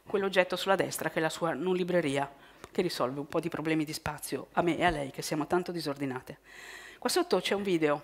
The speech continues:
venne a trovare Laura durante, durante il suo percorso, Vincenzo, anche Vincenzo non ci vede.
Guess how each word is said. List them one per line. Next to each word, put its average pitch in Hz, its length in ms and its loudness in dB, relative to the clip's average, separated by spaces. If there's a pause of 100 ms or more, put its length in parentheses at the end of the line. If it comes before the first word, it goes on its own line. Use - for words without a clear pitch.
(120)
venne 202 240 6
a 185 60 8
trovare 180 360 8
Laura 170 520 8 (120)
durante, 160 800 6 (640)
durante 180 520 6
il 156 80 0
suo 160 160 -4
percorso, 180 760 0 (280)
Vincenzo, 151 760 -2 (300)
anche 262 200 4
Vincenzo 151 640 -2
non 156 120 -4
ci - 180 -8
vede. 147 400 -8